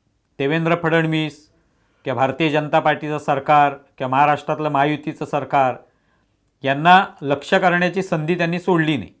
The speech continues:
आणि पुन्हा एकदा तेरा ऑगस्टपासून आपण आंदोलन करणार आहोत, आपल्या मागण्या पूर्ण झाल्या नाहीत तर आपण आंदोलन करू, अशी भूमिका त्यांनी घेतलेली आहे. आता हे सगळं झाल्यानंतर हे आंदोलन स्थगित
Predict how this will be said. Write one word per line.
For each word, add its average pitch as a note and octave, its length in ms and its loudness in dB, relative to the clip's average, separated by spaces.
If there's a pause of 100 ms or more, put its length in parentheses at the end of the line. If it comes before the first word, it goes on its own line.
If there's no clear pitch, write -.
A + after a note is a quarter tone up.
(840)
आणि C#3 140 -6
पुन्हा E3+ 320 2
एकदा F#3 220 4
तेरा F3 280 2
ऑगस्टपासून F3 600 2
आपण E3 200 0
आंदोलन D#3+ 420 -2
करणार D3+ 340 2
आहोत, C3 280 0
आपल्या D3 280 -2
मागण्या D3 280 0
पूर्ण D3+ 340 -2
झाल्या D3+ 260 2
नाहीत D3+ 260 -2
तर D#3+ 120 0
आपण D3 220 -2
आंदोलन C#3+ 400 -6
करू, C#3 320 -2 (760)
अशी G3 220 -2
भूमिका F3 400 2
त्यांनी D#3+ 240 0
घेतलेली C3+ 460 -4
आहे. - 160 -18 (1160)
आता F#3+ 360 4
हे E3+ 180 0
सगळं G3+ 340 2
झाल्यानंतर E3+ 720 2 (580)
हे D#3+ 60 2
आंदोलन E3+ 520 4
स्थगित F#3+ 400 0